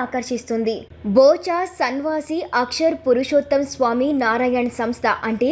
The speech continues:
బీఏపీఎస్ సౌజన్యంతో రూపొందించిన ఈ అద్భుతమైన కట్టడం అద్వితీయ శిల్పకళా వైభవానికి తార్కణం. పురాణ ఇతిహాసాలకు కళ్ళకు కట్టే చిత్రమూలికలు,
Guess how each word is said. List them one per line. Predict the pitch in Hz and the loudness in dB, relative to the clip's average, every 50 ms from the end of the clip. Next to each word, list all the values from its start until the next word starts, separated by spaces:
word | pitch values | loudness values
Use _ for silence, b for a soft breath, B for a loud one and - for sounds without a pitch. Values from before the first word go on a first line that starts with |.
| 403 440 - - 214 | 0 -2 -4 -6 -2
బీఏపీఎస్ | 247 277 285 277 302 330 320 277 - 285 269 - - 240 247 247 - - | 0 0 0 2 0 0 0 0 -2 -2 -2 0 0 0 0 0 0 0
సౌజన్యంతో | 233 214 214 208 262 254 269 294 294 269 - 262 302 370 339 262 | 2 2 2 2 2 2 2 2 0 4 4 4 4 4 2 0
రూపొందించిన | 277 - - 277 277 277 277 254 - 269 277 262 - - 262 | -2 0 0 0 2 0 -2 -2 -2 -2 -4 -4 -4 -4 -4
ఈ | 269 - - 240 240 | -4 -2 -2 -2 -2
అద్భుతమైన | 226 214 233 294 294 - 294 277 269 262 254 247 240 247 240 | -2 -4 -4 -4 -2 0 0 0 0 0 0 0 0 0 -2
కట్టడం | 214 220 254 254 254 269 381 392 B B B B B B B 254 269 | -2 0 2 2 2 2 0 -2 B B B B B B B 2 2
అద్వితీయ | 294 254 269 311 370 370 359 349 339 330 320 330 339 330 | 2 2 0 -2 -2 0 0 0 2 2 2 2 2 0
శిల్పకళా | - 294 269 285 277 277 311 302 294 262 269 269 277 247 | -2 -2 -2 -2 0 0 0 0 0 0 2 2 2 2
వైభవానికి | 254 226 226 226 262 269 269 262 254 247 247 254 294 294 - 262 | 2 2 2 2 2 0 0 0 -2 -2 -2 -4 -4 -2 0 0
తార్కణం. | 226 220 233 - 247 233 220 214 220 202 - - B B B B B B B - | 0 0 0 -2 -4 -4 -2 -2 -4 -6 -10 -14 B B B B B B B 2
పురాణ | 294 294 302 302 311 320 330 330 311 - 269 | 4 6 6 6 4 2 0 -2 -2 -4 -4
ఇతిహాసాలకు | 262 - 294 294 277 277 269 262 285 262 262 262 254 262 285 320 330 - 285 | -4 -4 -2 -2 0 -2 -2 -2 -2 -2 -2 -2 -2 -2 -4 -4 -4 -2 -2
కళ్ళకు | 247 247 269 277 294 294 285 269 277 | 0 0 2 2 0 2 0 0 0
కట్టే | 262 233 - - 285 330 320 | -2 -2 0 0 0 0 0
చిత్రమూలికలు, | - 285 - - - 277 269 254 233 233 240 262 254 277 254 262 | -2 -4 -4 -2 0 0 2 2 2 2 2 2 2 2 2 2